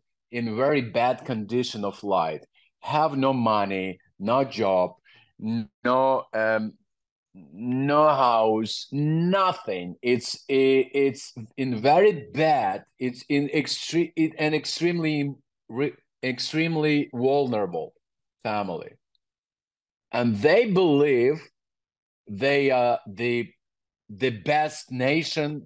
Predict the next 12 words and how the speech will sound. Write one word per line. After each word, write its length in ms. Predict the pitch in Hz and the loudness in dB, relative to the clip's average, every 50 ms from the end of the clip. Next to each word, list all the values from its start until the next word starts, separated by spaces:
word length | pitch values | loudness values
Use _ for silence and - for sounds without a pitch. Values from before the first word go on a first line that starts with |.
| - 90 87 | -16 -18 -8
the 120 | 90 120 110 | -6 -6 -4
best 500 | 101 110 135 143 156 165 165 - - - | -2 0 2 2 2 2 0 -4 -2 0
country, 640 | 147 131 131 131 139 139 - 160 156 151 156 151 - _ _ _ _ _ _ - | 0 2 2 0 0 -2 -2 0 0 0 0 -2 -6 _ _ _ _ _ _ -2
then 260 | 127 135 131 127 113 | 0 0 0 0 0
they 200 | 131 139 131 127 | 0 2 2 2
have 380 | 127 139 143 151 156 135 120 | 2 2 2 0 0 -2 -4
the 100 | 110 123 | -6 -6
best 460 | 113 104 127 135 - - - - - - | -4 -2 -2 -2 -2 -4 -6 -12 -10 -4
president, 760 | 127 123 123 127 123 131 123 117 131 131 135 139 143 139 - | -2 -2 -2 -2 -4 -6 -6 -4 -4 -4 -4 -4 -6 -10 -8
like 300 | 110 113 113 113 113 - | -6 -4 -4 -4 -6 -8
a 60 | 107 | -12
king, 640 | - - - 139 131 131 135 135 139 147 143 143 | -14 -10 -6 -2 0 0 0 0 -2 -4 -6 -10